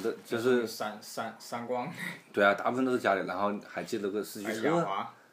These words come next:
Speaker 1: 还记得吧？那个四驱车，
Speaker 2: 四驱车，
Speaker 1: 其实也有蛮多都是这种假的嘛，就是
Speaker 2: 双钻的是真的吗？
Speaker 1: 双钻是真的，但是也有假的，就是说，其，其实价格上其实差别不是特别大，但是也有蛮多。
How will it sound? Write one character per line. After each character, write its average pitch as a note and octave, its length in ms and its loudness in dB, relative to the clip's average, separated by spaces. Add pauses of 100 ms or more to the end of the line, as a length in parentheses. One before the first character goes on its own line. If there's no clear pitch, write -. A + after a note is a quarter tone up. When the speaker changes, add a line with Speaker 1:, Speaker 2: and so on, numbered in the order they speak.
Speaker 1:
还 - 80 -10
记 F#2 120 -6
得 G2 100 2
吧？ D#2+ 260 -6
那 F#2+ 80 -8
个 F#2+ 60 0
四 G2 160 -2
驱 G#2+ 80 0
车， B2+ 60 -2
Speaker 2:
四 B2 80 4
驱 C3 80 4
车， C3 120 -4
Speaker 1:
其 - 160 -6
实 F#2+ 100 0
也 G#2 100 4
有 G#2 100 6
蛮 E2+ 180 -2
多 F#2 60 -6
都 G2+ 100 -4
是 F#2+ 120 -8
这 F2+ 80 -6
种 F#2 180 -6
假 E2 240 -6
的 D#2+ 100 -10
嘛， D#2 140 -12
就 F2 100 -12
是 E2 320 -8
Speaker 2:
双 F3 200 0
钻 G2+ 200 -2
的 D#3 80 -6
是 C#3 140 -8
真 C#3+ 160 -10
的 C3+ 60 -8
吗？ C3 40 -4
Speaker 1:
双 E3+ 140 8
钻 A#2 180 0
是 A#2 120 -4
真 A2+ 160 -2
的， F#2 160 -2
但 G#2 120 0
是 G#2 120 -4
也 G2+ 160 4
有 F#2+ 100 4
假 E2+ 260 -2
的， D2+ 120 -4
就 F#2 160 -10
是 F#2 100 -8
说， C#2 500 -10 (300)
其， F2+ 160 -10
其 - 260 -10
实 E2+ 80 -8
价 A#2 140 -4
格 C3+ 140 -2
上 F#2+ 120 -6
其 - 160 -10
实 D2+ 60 -8
差 - 160 -6
别 F#2+ 140 -4
不 - 200 -16
是 D#2+ 100 -16
特 - 120 -18 (240)
别 D2+ 80 -12
大， D2+ 160 -16 (460)
但 E2+ 120 -4
是 F2 120 -8
也 F2 80 -2
有 E2+ 80 -4
蛮 C#2+ 180 -12
多。 E2+ 220 -10